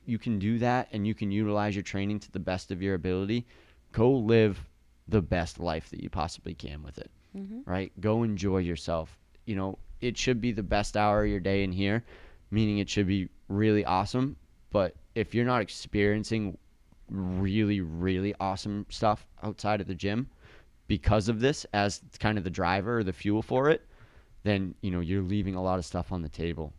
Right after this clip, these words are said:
Speaker 1: in terms of living your life.
Speaker 2: Yeah.
Speaker 1: So, you know, we train every single day to be the best that we possibly can be, to have the best life that we possibly can.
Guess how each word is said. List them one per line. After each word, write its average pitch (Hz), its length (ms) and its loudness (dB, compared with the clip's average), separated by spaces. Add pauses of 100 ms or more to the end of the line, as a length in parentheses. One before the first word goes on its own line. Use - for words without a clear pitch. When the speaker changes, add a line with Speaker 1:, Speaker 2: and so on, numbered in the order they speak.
Speaker 1:
in 90 140 -6
terms 85 260 -6
of 85 80 -8
living 80 220 -6
your 78 120 -8
life. 78 480 -6
Speaker 2:
Yeah. 220 160 -10 (580)
Speaker 1:
So, 95 440 0
you 101 80 0
know, 92 260 -2 (220)
we 110 140 2
train 117 300 2
every 104 220 -2
single 101 300 -2
day 95 180 0
to 92 80 0
be 92 140 -4
the 85 100 -4
best 90 340 -4
that - 120 -12
we 87 80 -8
possibly 87 440 -2
can 87 320 -4
be, 80 140 -4
to 76 60 -6
have 80 140 -6
the 80 80 -8
best 92 340 -6
life 90 280 -6
that - 100 -10
we 87 100 -8
possibly 85 440 -4
can. 78 360 -6